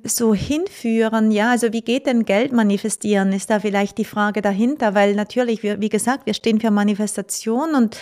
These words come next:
manifestieren geht immer gleich. Also es ist nicht, Geld manifestieren funktioniert anders.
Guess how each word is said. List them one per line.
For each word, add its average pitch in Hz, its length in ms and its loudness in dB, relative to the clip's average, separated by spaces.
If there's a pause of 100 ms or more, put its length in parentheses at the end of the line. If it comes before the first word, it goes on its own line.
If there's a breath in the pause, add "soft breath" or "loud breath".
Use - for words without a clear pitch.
(1160 loud breath)
manifestieren 214 720 0
geht - 160 -6
immer 202 280 2
gleich. 196 800 -4 (420)
Also 185 340 0 (440 loud breath)
es 214 180 -2
ist 240 240 -4
nicht, 277 280 -6 (300)
Geld 233 220 0
manifestieren 220 560 -2
funktioniert 208 500 -2
anders. 202 680 -2